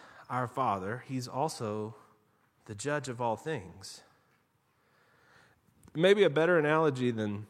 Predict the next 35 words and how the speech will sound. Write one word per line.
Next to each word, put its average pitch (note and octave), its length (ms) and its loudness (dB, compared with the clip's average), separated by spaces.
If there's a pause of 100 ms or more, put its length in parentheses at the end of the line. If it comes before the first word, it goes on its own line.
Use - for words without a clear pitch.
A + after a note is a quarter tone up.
(840)
you A#2+ 140 -2
know, F#2 140 -2
the F2 200 -6 (100)
sitcom A2 500 -4
husband G#2+ 360 -6
and G2 140 -8
wife A2 320 -4
is, G2 240 -10 (760)
is C#3 140 0
what F3+ 220 2
is B3 160 0
it G#3 160 0
like E3+ 320 2
to E3 100 -8
be D#3 260 -2
a B2 100 -2
prisoner A2+ 640 -6
in B2 140 -6
a D3 60 -8
prison G#2+ 540 -4
with G#2+ 140 -6
a G#2+ 60 -4
warden? G2+ 540 -4 (1400)
And C3+ 140 -2
you E3+ 80 0
see A3+ 220 -4
that G3+ 300 0
warden, D#3 420 2
and A#2 140 -2
the A#2+ 60 -2
warden G3 360 0
has F3+ 180 -2
a F#3 60 -6
stern D#3+ 340 -4
face. F#3+ 520 -4